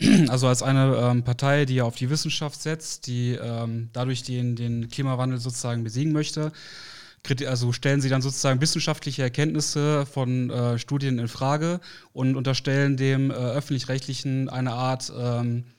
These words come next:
ja, sozusagen Wahlkampf gegen die A F D, äh, gegen die F D P, Entschuldigung. Ähm, weil gesagt wird, äh, okay, die haben nur eine Maßnahme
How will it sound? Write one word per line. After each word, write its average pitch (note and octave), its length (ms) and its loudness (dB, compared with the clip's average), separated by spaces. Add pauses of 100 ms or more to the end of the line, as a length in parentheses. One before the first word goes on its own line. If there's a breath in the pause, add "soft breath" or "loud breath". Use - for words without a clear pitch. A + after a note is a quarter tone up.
(580 soft breath)
ja, A#2 460 0
sozusagen A#2+ 640 0
Wahlkampf B2 520 0
gegen B2 220 -2
die A#2+ 120 -4
A B2 180 -2
F B2 120 -8
D, B2+ 300 -4
äh, A#2+ 320 -2
gegen C3+ 180 2
die B2+ 100 0
F B2 140 -4
D B2+ 120 -2
P, B2+ 120 -6
Entschuldigung. C#3+ 540 -4 (680 loud breath)
Ähm, B2+ 580 2 (1160)
weil C3 180 4
gesagt C3 400 4
wird, C#3 380 0
äh, B2+ 360 0
okay, C#3 300 -2
die C3 160 0
haben C#3 160 0
nur B2+ 160 0
eine C3+ 160 2
Maßnahme C#3 680 2